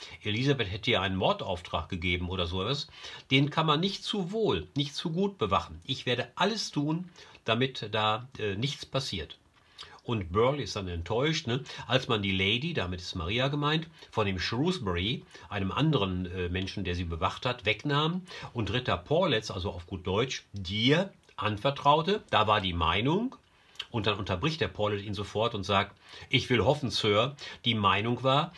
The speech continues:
dass man den schwersten Auftrag den reinsten Händen übergeben wollte. Natürlich weiß ich, dass es ein sehr schwerer Auftrag ist, aber ich sehe mich als denjenigen mit den reinsten Händen bei Gott.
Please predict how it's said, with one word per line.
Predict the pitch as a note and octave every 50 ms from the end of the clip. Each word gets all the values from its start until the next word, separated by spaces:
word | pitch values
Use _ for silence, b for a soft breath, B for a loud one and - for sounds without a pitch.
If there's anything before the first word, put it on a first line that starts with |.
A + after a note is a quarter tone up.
| B B B
dass | - G#2 G2 -
man | A2 G2+
den | G2 F#2+
schwersten | F#2 - - - G2 A2+ B2 C3 C#3 - - - A#2
Auftrag | F#2+ G2+ G2+ G2+ G2+ - - - C#3+ D3 E3 D#3+ -
den | B2 G2+ G2
reinsten | F#2 F#2+ G2 G#2 G#2+ G2+ - - - G2+
Händen | A2 F#3+ C4 C4+ A3+ F3+ C#3+
übergeben | A#2+ A2 G#2+ F#2+ E2+ G2 F#2 F2+ F#2+ E2
wollte. | F2 F2 F#2 F2 F2+
Natürlich | F2+ F#2+ G2+ - D4 D4 C4 - F#2
weiß | G#2 G2+ G#2+ G#2 -
ich, | G2+ F#2+ - B B B B B B -
dass | A2+ G#2+ F#2+
es |
ein | G#2 G#2 G2 F2+
sehr | A2 G#2+
schwerer | G2+ - A2 G2 F2 F2 -
Auftrag | - G#3+ G#3+ - - A2 F#2+ E2+ -
ist, | E2+ E2 - - - B B B B B B B
aber | - G#2+ G#2+ G#2+ A2 C#3 E3 A3 A#3 - - _ _ _ _ -
ich | B2+ D3+ D#3 D#3 - - - -
sehe | G#2 F#2 F#2 A2 A2 A2+ B2+ C#3 C3
mich | A2 A2 B2+ - - - -
als | G#2 G#2 G2+ -
denjenigen | - G#2+ G#2 G2+ G2+ G#2+ G#2 G#2 A2+ A#2+ C3 B2+ C3
mit | A2 F#2+ F2
den | F#2+ F2+
reinsten | F2 E2+ G2 G2+ G#2+ A#2 A#2+ - - - G2+ F#2
Händen | E2+ B2 E3+ F#3 D#3+ - G2+ G#2+ C3+ F#3 G3 B B B B B -
bei | - A#2 B2+
Gott. | B2+ G#2+ C3+ B2 F2+ - - -